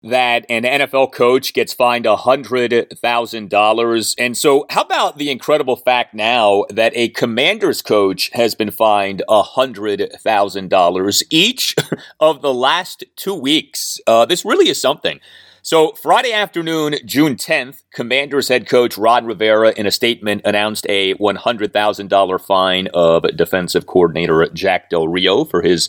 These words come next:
dust-up comments at a post-O T A practice press conference on June eighth. And this past Friday morning, June seventeenth, we had multiple reports that the N F L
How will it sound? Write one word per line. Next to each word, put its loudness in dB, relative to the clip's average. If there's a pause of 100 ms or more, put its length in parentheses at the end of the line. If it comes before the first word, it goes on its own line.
(360)
dust-up 0
comments -4
at -4
a -10
post-O 0
T -2
A 2
practice -2
press -2
conference -2
on 0
June -8
eighth. -4 (340)
And -2
this -2
past -4
Friday 0
morning, 0
June 0
seventeenth, -4 (340)
we -2
had 0
multiple 0
reports 2
that -2
the -6
N 0
F 0
L 0